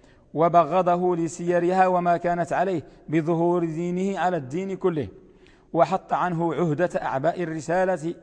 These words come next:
والنبوة لتبليغه للناس ما نزل إليهم وتنويهه بعظيم مكانه وجليل رتبته ورفعة ذكره وقرانه مع اسمه". شوف كيف صاغ ودبج هاد، هاد، هاد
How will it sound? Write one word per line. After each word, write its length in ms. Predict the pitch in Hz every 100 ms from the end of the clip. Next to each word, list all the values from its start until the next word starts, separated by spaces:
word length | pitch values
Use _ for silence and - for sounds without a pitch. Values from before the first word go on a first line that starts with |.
| -
والنبوة 560 | 160 175 175 156 185 185
لتبليغه 640 | 175 165 131 139 185 175 120 - - - - _ -
للناس 520 | 180 175 180 190 170
ما 180 | 170 170
نزل 360 | 156 127 165
إليهم 520 | 170 170 190 143 127
وتنويهه 720 | 160 151 170 170 180 180 180 175
بعظيم 600 | 170 156 160 165 170 170
مكانه 440 | 160 180 190 165 101 - - - -
وجليل 500 | 151 165 170 170 170
رتبته 440 | 170 175 202 170 117 - - -
ورفعة 420 | 175 170 113 139
ذكره 440 | 160 160 202 175 127
وقرانه 600 | 170 - 170 165 165 151
مع 140 | 151 123
اسمه". 280 | 120 110 80 - - _ _ _ _ _
شوف 220 | - 127 _ _ _ _
كيف 240 | 156 127
صاغ 380 | 139 165 143 147 - - _
ودبج 460 | 147 120 113 170 117
هاد، 200 | 135 131
هاد، 320 | 151 143 135
هاد 420 | - 139 123 143